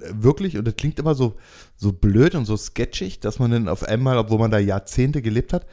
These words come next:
so besti-, also bestimmte Dinge kann man sich nicht mehr dran erinnern, ne? Die halt einfach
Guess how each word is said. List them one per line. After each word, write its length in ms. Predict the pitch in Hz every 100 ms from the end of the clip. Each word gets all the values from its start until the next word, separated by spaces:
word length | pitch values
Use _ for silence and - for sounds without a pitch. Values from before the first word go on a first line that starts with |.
| - - -
so 100 | 104
besti-, 260 | 101 -
also 180 | - 110
bestimmte 380 | 104 - 185 190
Dinge 200 | 147 170
kann 100 | 160
man 100 | 151
sich 140 | 143
nicht 180 | 135 -
mehr 80 | 147
dran 160 | 127 120
erinnern, 560 | 113 160 156 131 240 - _ _ _ _ _ _ _ _ -
ne? 260 | 107 165 - -
Die 160 | 117
halt 220 | 123 127 -
einfach 540 | 120 - 139 - -